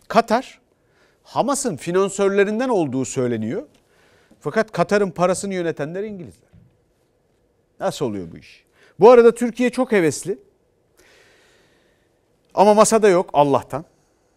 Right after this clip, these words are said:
Çünkü bu coğrafyada bu işlerin içine çok hevesli katılmamak lazım.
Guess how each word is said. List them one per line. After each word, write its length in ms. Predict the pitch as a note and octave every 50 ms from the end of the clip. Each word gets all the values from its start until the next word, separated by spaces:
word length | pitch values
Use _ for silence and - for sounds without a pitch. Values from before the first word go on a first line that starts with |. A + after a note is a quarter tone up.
| _ _ _ _ _ _ _ _ _
Çünkü 480 | - D#3 D#3 C3+ - D#3+ F3 G3 - - _ _ _ -
bu 280 | A2 G#2+ C3 F#3+ A3
coğrafyada 640 | E3+ E3+ D#3+ C#3 C#3 C3 - C#3+ D3 C#3+ G3 D3 A2+
bu 140 | B2+ F#3 F#3
işlerin 360 | D#3 - - D3+ D3 C3+ C3
içine 240 | A#2 - - F#3 -
çok 300 | - - - E3 - -
hevesli 340 | C#3+ C#3 C#3 B2 - - G#2+
katılmamak 600 | - A#2+ - - A2+ G2 F#2 F2 E2+ - _ F#2
lazım. 280 | F#2+ G2+ B2 E3+ -